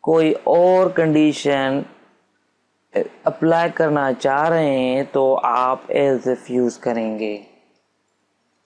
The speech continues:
else if में condition में क्या दे रहा हूँ कि if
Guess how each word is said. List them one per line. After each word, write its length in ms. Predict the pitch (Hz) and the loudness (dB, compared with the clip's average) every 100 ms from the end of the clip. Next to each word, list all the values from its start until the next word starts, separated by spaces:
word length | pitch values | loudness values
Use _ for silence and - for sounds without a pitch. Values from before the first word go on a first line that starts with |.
| _ _ _ - - | _ _ _ -20 -4
else 320 | - 175 160 170 | 2 2 2 0
if 80 | 175 | 0
में 180 | 175 | 0
condition 480 | 170 170 180 180 180 | 0 2 2 2 2
में 160 | 170 165 | 2 0
क्या 220 | 165 160 | 0 2
दे 200 | 156 165 | 2 4
रहा 120 | 156 | 4
हूँ 260 | 151 151 147 147 | 2 0 0 0
कि 600 | 135 131 131 139 156 160 _ _ _ _ _ _ _ _ _ _ - _ - - - _ - 214 | 2 2 2 0 -2 -6 _ _ _ _ _ _ _ _ _ _ -20 _ -20 -20 -20 _ 2 2
if 180 | 214 | 2